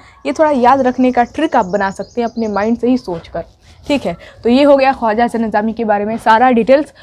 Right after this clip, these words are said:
जो आप लोग के book में दिया गया था। अब चलिए हम लोग फटाफट इस मिट्टी के नाम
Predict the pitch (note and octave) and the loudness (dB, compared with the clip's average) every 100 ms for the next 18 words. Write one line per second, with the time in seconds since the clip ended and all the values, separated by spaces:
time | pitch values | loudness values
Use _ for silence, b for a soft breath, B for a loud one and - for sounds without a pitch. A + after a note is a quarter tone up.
0 | B A3 F#3+ G#3+ G#3+ G3+ G#3 G#3+ F#3+ A#3 | B -2 0 -2 -2 -4 -4 -4 -2 2
1 | C#4 C#4 C4+ D4+ F4+ - - C4+ D4 C#4 | 4 4 2 2 -2 -6 -4 -4 0 0
2 | C4 B3 B3 B3 B3+ E4 - B B B | 2 0 0 0 2 2 -2 B B B
3 | B C4+ B3+ B3+ B3+ F4+ D#4 A#3+ A3+ | B -4 2 2 2 0 2 2 2